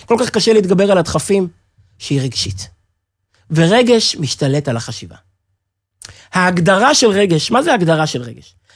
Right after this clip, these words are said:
הגדרה של רגש זו הפרעה שהיא לא חשיב-, זה, זה מציאות בתוכנו שהיא לא, היא לא, היא לא חשיבה.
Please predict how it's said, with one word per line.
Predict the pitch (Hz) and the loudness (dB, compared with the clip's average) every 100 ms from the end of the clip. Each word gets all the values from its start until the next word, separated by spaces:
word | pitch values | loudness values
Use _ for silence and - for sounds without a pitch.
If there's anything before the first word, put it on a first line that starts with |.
| - | -6
הגדרה | 170 196 240 | 0 2 2
של | 302 269 | 0 0
רגש | 262 277 247 - _ _ | 0 0 -2 -6 _ _
זו | - 185 | 0 2
הפרעה | 175 - 190 190 262 - | 4 2 0 0 0 -2
שהיא | - 220 208 | -6 -2 -2
לא | |
חשיב-, | 226 214 214 - | -2 -6 -8 -12
זה, | 185 - - | -14 -14 -14
זה | 170 165 185 - _ - | -2 0 0 -4 _ -2
מציאות | - - 233 302 349 - - | 0 2 0 0 -2 -6 -6
בתוכנו | 202 208 254 302 320 - _ | -2 0 2 2 0 -6 _
שהיא | - 196 185 | -4 0 2
לא, | 254 | 2
היא | - 202 | 2 2
לא, | 254 | 4
היא | 220 | 4
לא | 254 | 2
חשיבה. | 277 240 190 | 0 0 -2